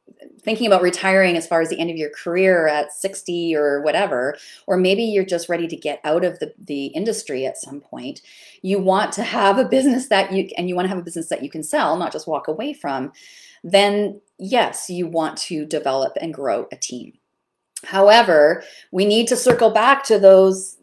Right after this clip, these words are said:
you know, what I asked you at the very beginning is, like, you know, are you willing to put, to up-level your leadership skills and your business skills?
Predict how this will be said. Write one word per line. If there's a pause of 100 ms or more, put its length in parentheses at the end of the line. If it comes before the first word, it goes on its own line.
you
know,
what
I
asked
you
at
the
very
beginning
is,
like, (640)
you
know,
are
you
willing
to
put, (400)
to
up-level
your
leadership
skills
and
your
business
skills?